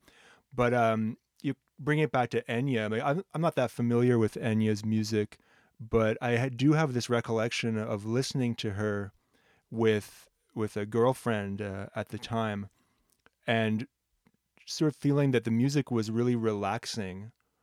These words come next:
but also having this nagging feeling that it was, like, not cool. Uh, even though it was just me and m-, m-, my girlfriend when we're both nineteen, like, hanging around in the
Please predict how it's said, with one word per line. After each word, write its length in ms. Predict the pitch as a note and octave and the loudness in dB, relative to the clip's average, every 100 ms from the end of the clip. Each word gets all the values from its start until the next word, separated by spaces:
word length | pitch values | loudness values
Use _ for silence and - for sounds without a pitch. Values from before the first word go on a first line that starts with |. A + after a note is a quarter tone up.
| _ _ _ _ _ _ | _ _ _ _ _ _
but 180 | A2+ A#2+ | 0 0
also 320 | C3+ C3 C3 | 2 0 2
having 220 | B2+ C3 A#2 | 0 2 0
this 120 | A2 | 0
nagging 460 | A#2 A2+ A#2+ B2 | 0 2 2 0
feeling 640 | A2+ - A2+ A2 G2+ F#2+ F#2+ _ _ - | -2 -4 -2 -2 -4 -8 -14 _ _ -6
that 180 | G#2+ G#2 | -4 -4
it 60 | |
was, 180 | G#2 G2+ | -4 -6
like, 360 | G#2 G2 - - _ _ _ _ _ - | -6 -6 -10 -20 _ _ _ _ _ -6
not 300 | A2 G2+ - | -4 -4 -6
cool. 480 | - G#2+ F#2+ - _ _ _ _ _ _ _ _ _ | -6 -6 -6 -10 _ _ _ _ _ _ _ _ _
Uh, 380 | B2+ A2+ G#2 G#2 - _ | 4 4 4 -2 -6 _
even 260 | D3+ C#3 C3+ | 2 4 6
though 220 | B2+ A#2+ | 6 6
it 100 | B2 | 4
was 140 | A#2 | 0
just 300 | - A#2+ - | 0 0 0
me 480 | A#2 A#2 A#2 A2+ G#2+ - _ _ _ | 0 2 2 0 -4 -12 _ _ _
and 420 | A#2+ G#2+ G2+ G2+ G#2 _ _ _ _ _ _ - | -6 -4 -4 -8 -10 _ _ _ _ _ _ -16
m-, 120 | C3+ - | -16 -10
m-, 220 | A2 A2 | -8 -8
my 440 | D#3+ G#2+ G#2 G2+ B2+ C3 | -6 -6 -4 -6 -8 -2
girlfriend 520 | A2+ A2+ A2+ G2 G2+ | 0 0 -2 -4 -6
when 140 | G#2 | -8
we're 80 | G2+ | -6
both 300 | G#2 G#2+ - | -4 -4 -4
nineteen, 760 | G#2+ G#2 G#2 - A2+ G#2 G2 | -4 -2 -4 -6 -6 -6 -8
like, 240 | G2 F#2+ - _ _ - | -10 -12 -16 _ _ -10
hanging 340 | A2 G#2 G#2 | -6 -6 -6
around 400 | G2+ G2+ G2+ G2 | -8 -8 -8 -8
in 100 | F#2+ | -8
the 300 | F#2+ F#2 G#2 | -10 -12 -16